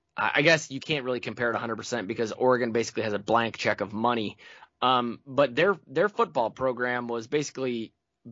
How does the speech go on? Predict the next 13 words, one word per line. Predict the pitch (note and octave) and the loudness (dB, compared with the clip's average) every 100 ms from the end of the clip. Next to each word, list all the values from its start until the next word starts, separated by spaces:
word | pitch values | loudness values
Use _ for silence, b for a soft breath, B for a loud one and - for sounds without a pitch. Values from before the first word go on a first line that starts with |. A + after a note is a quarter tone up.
| B2 | -10
built | B2 D3 D3 - - _ _ _ _ A2+ | 2 4 4 0 -12 _ _ _ _ -6
because, | C3+ D#3 D3+ C#3 A#2 - _ _ _ | -4 2 2 2 -4 -18 _ _ _
you | D3+ C#3 | -8 -6
know, | A2+ A2 _ _ _ - | -6 -8 _ _ _ -8
they | A2 B2 | -2 0
get | A#2+ C3+ C3+ - | 2 2 2 -2
a | B2+ | 0
lot | C3 D3 | 2 2
of | B2 | 2
money | C#3 E3 | -2 -4
from | A#2 B2+ A2+ | -8 -10 -6
Phil | D3+ C#3 | 2 2
Knight, | C3+ D#3 A#2 | 2 0 -2